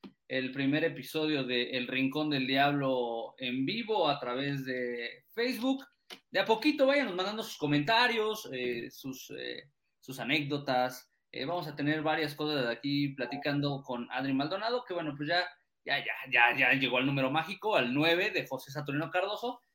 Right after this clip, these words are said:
Así que ya te podemos saludar, mi querida Adri, ¿cómo estás? Bienvenida desde la redacción de Marca Claro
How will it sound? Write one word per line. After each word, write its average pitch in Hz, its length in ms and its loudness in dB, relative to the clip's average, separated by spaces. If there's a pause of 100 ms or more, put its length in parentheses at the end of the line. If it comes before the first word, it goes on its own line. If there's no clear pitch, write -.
Así 190 140 -8
que 196 80 0
ya 202 60 6
te 196 80 2
podemos 180 280 2
saludar, 165 300 2
mi 170 100 0
querida 170 260 4
Adri, 175 220 2
¿cómo 170 200 -2
estás? 175 500 0 (460)
Bienvenida 185 800 4 (300)
desde 165 320 4
la 156 540 6
redacción 160 440 -2
de 190 80 0
Marca 175 460 -4
Claro 160 720 2